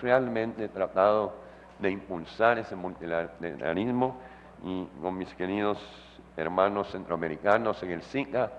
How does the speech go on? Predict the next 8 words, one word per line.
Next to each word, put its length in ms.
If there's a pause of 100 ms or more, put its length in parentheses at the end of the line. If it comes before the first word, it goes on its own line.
(300)
hemos 320
avanzado 680
sustantivamente 1120 (300)
en 120
el 100
plan 280
de 60
seguridad. 680